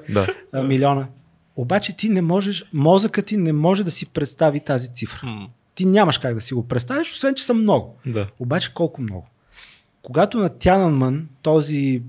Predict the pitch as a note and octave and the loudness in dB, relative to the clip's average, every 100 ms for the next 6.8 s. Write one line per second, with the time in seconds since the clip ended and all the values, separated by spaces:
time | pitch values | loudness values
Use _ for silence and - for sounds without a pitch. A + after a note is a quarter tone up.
0 | - C3 - D3 - C3+ C3 A#2 - _ | -8 -6 0 0 0 -4 -4 -12 -20 _
1 | _ _ _ C#3 C3+ C#3+ B2 F3 E3+ C#3+ | _ _ _ -4 -2 -2 -2 -2 -2 -2
2 | C3 B2 C#3 A#2+ C3+ - C#3+ C3+ B2+ B2 | -2 -4 -8 -4 -4 -4 -4 -4 -2 -2
3 | B2+ A#2+ C3 C#3 A3 A2 F2 F2 G2 _ | -2 -2 -2 -2 -2 -6 -10 -12 -18 _
4 | _ _ _ - C#3+ C#3+ C#3 D3 - _ | _ _ _ -4 0 2 0 -2 -10 _
5 | _ - C#3 E3 F#3+ - F3 - D3+ F3 | _ -10 2 4 4 0 -4 -4 -2 -2
6 | E3 - C3+ A2 G2+ - - | -2 -8 -8 -6 -8 -10 -12